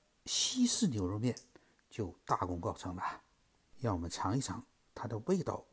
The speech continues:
究竟如何。对于西餐呢，我们很多中国人通常呢不习惯，最主要的呢就是它的味道。其实，任何的习惯都是一个从不习惯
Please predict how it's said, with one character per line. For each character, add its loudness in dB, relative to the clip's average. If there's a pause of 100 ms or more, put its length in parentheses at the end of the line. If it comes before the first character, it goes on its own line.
(100)
究 0
竟 -4
如 -4
何。 -6 (920)
对 0
于 -2
西 2
餐 2
呢， 0 (500)
我 -4
们 2
很 -2
多 0
中 2
国 2
人 -4 (280)
通 -4
常 -4
呢 -2 (280)
不 -4
习 -4
惯， 2 (720)
最 2
主 -6
要 4
的 -2
呢 -4 (360)
就 -4
是 -2
它 -6
的 -2
味 0
道。 -6 (560)
其 -4
实， -4 (540)
任 2
何 -8
的 -4
习 -4
惯 -4 (360)
都 2
是 -6
一 2
个 -2
从 -6 (140)
不 -2
习 -4
惯 -2